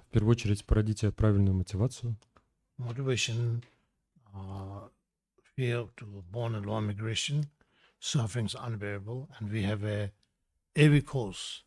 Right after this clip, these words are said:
Speaker 2: almost ninety-five percent, uh, probability might go born there and take refuge Buddha, Dhamma, Sangha.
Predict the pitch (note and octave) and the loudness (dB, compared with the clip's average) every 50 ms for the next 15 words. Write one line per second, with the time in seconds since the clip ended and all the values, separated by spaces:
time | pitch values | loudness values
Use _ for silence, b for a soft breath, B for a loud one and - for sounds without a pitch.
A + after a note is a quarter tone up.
0 | _ _ _ _ _ _ _ _ _ _ _ _ _ _ _ _ - D3 D3 C#3+ | _ _ _ _ _ _ _ _ _ _ _ _ _ _ _ _ 0 4 6 6
1 | C#3 C#3 A2+ - - - A#2+ A2+ A#2 A2+ A#2 A#2 A#2 - - C3 A#2 G2+ - - | 6 6 4 2 -2 -4 -4 0 2 2 2 2 0 0 0 0 0 0 -2 -4
2 | A#2 G2+ - - A2 G#2 G2 F2 - _ _ _ _ _ _ _ _ _ _ _ | -4 -4 -4 -6 -6 -8 -10 -10 -14 _ _ _ _ _ _ _ _ _ _ _
3 | _ - E3+ B2+ A2+ A2 - _ _ _ _ _ - C#3 B2 A2 A#2+ A2+ G#2+ G#2+ | _ -18 -16 -16 -16 -16 -18 _ _ _ _ _ -8 -6 -4 -4 -4 -4 -4 -6
4 | A2 G2 - A#2+ A#2 A#2 A2 F#2 G2 G#2+ G#2 G2 G2 G#2 A2 A2+ G#2+ F2+ G2+ A2+ | -8 -6 -6 -6 -6 -6 -8 -8 -8 -8 -8 -6 -6 -6 -6 -6 -6 -4 -2 0
5 | A#2+ B2 B2 A2+ B2 C#3 C#3+ C#3+ - b b b b b b b _ C3+ B2+ A2+ | 2 2 2 2 2 2 2 0 -2 b b b b b b b _ -2 0 2
6 | A#2 A#2 A2+ - _ _ _ _ - C3+ A#2 G#2 G#2+ A2 G2+ G#2+ G2+ G2 G#2 A2 | 2 0 0 -2 _ _ _ _ 0 0 0 0 -2 -4 -4 -6 -8 -8 -8 -8
7 | G#2+ G#2+ G2 G2 G2 G2 F#2+ F#2+ - C3+ C#3 C#3+ C#3+ D3+ D3+ | -8 -8 -8 -10 -10 -10 -10 -10 -10 -8 -8 -8 -8 -8 -10